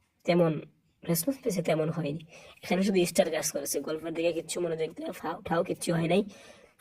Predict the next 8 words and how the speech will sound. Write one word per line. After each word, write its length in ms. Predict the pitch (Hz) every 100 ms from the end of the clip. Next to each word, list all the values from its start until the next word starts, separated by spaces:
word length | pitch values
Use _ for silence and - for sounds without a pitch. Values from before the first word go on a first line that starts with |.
| -
শুধু 280 | 185 180 180 202 -
অভিনয়টা 440 | - 156 160 170 170
ভালো 220 | 147 147
হয়েছে। 420 | 156 156 214 294 - _ _ _ _ _ _
এই 300 | 190 170 160 - - -
অর্জ-, 480 | 165 - 165 160 165
অর্জুন 300 | 156 175 160 -
কাপুর 320 | 160 190